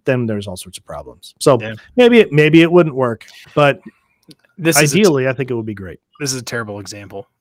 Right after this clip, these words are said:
Speaker 2: but way back in the day, anybody who remembers, like, you should, y-, by the way, you should buy your music. I'm not saying you should pirate anything,
Speaker 1: Right.
Speaker 2: but back in the day, the torrenting days,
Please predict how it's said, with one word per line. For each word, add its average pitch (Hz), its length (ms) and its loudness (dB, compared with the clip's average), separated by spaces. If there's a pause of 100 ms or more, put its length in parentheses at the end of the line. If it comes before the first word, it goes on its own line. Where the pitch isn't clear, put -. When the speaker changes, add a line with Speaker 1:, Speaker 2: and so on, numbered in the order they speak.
Speaker 2:
but 117 360 -8
way 135 360 -2
back 143 260 0
in 143 60 -6
the 135 80 -8
day, 120 560 -12
anybody 139 460 -6
who 127 120 -10
remembers, 123 500 -12
like, 107 280 -14 (160)
you 196 180 -2
should, 190 320 -6
y-, 185 180 -14
by 185 200 2
the 151 60 -6
way, 123 100 -8
you 127 120 -10
should 135 200 -10
buy 110 180 -8
your 104 140 -20
music. 98 420 -20
I'm 131 140 -12
not 110 160 -16
saying 104 240 -14
you 104 60 -20
should 107 200 -14
pirate 98 300 -14
anything, 107 380 -20 (460)
Speaker 1:
Right. 127 100 -4
Speaker 2:
but 143 200 0 (500)
back 127 220 -2
in 147 80 -6
the 151 80 -6
day, 135 420 -4 (280)
the 127 120 -12
torrenting 135 600 -6
days, 107 520 -16